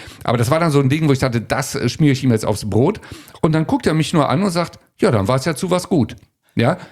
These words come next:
und dann denke ich mir so, ja, verdammt, dem, dem verdanke ich im Prinzip, ähm, zwölf oder fünfzehn erfolgreiche Jahre, die ich im Radio als Moderator unterwegs war, weil wenn er mir diesen Satz nicht gesagt hätte, dann wäre ich irgendwann mal nach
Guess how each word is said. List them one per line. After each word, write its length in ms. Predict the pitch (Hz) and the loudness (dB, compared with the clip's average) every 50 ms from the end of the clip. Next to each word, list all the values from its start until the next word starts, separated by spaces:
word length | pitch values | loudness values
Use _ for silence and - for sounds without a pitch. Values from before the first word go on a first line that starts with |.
| - - | -8 -2
und 80 | - 147 | 2 2
dann 100 | 151 151 | 4 4
denke 120 | 160 160 | 2 0
ich 100 | 139 131 | 0 0
mir 100 | 156 151 | 0 2
so, 220 | 139 151 147 - - | 2 2 0 0 0
ja, 180 | 123 190 185 | -2 -2 0
verdammt, 440 | - 123 117 120 180 202 165 127 - - | 0 0 0 0 0 -2 -2 -6 -8 -4
dem, 300 | - 120 131 131 131 123 | 0 2 2 2 2 2
dem 180 | 113 123 135 135 | 2 2 2 2
verdanke 360 | 131 117 104 113 127 170 - | 2 0 -2 -2 -4 -4 -2
ich 100 | 160 135 | -2 0
im 100 | 139 135 | 0 0
Prinzip, 540 | 127 - 135 123 127 - 135 165 185 - - | 2 2 2 2 2 0 0 -2 -2 -2 -2
ähm, 360 | - 135 139 139 139 139 139 - - - | 0 0 2 2 2 0 -2 -4 -6 -4
zwölf 280 | - 143 156 165 - | 0 0 0 2 2
oder 140 | 151 131 117 | 0 0 0
fünfzehn 400 | - - 170 175 - - 151 131 | 2 0 0 0 -2 -2 -2 -2
erfolgreiche 520 | 123 113 131 131 131 - 117 120 120 - | 0 0 0 0 0 0 -2 -4 -2 -2
Jahre, 300 | 113 95 92 98 131 139 | -2 0 0 0 0 0
die 60 | 123 127 | -2 0
ich 100 | 117 123 | 0 2
im 100 | 113 110 | 0 2
Radio 340 | - 131 151 165 151 123 | 0 -2 -2 0 0 0
als 200 | - - 104 - | 0 -2 -2 0
Moderator 460 | 120 117 110 104 95 120 - - 147 120 | 0 2 2 2 0 0 0 0 0 0
unterwegs 400 | 107 101 95 90 90 - - 127 | 0 0 0 -2 -2 -2 -2 -2
war, 160 | 139 214 - - - - - - | -2 -2 -4 -8 -16 -18 -6 -2
weil 160 | - 131 131 | 0 2 2
wenn 160 | 131 151 151 | 4 2 2
er 80 | 151 139 | 2 2
mir 140 | 135 135 131 | 2 2 2
diesen 260 | 123 131 127 127 120 | 0 0 0 2 2
Satz 300 | 107 120 113 - - - | 2 2 0 -2 -2 0
nicht 260 | 165 240 240 - - | 0 0 0 0 0
gesagt 380 | - 131 107 120 107 - - - | 0 0 2 2 0 0 -2 -4
hätte, 260 | 87 - - 80 - - - - - - - - - | -2 -2 -2 -4 -6 -8 -12 -18 -18 -18 -10 -4 -2
dann 160 | 131 120 120 | 0 2 2
wäre 180 | 151 160 151 | 2 2 0
ich 140 | 165 127 - | -2 -2 0
irgendwann 440 | - 175 165 151 123 113 104 113 123 | 0 0 0 2 2 2 2 2 2
mal 200 | 131 139 156 165 | 2 2 0 0
nach 180 | 156 139 127 | 0 0 -2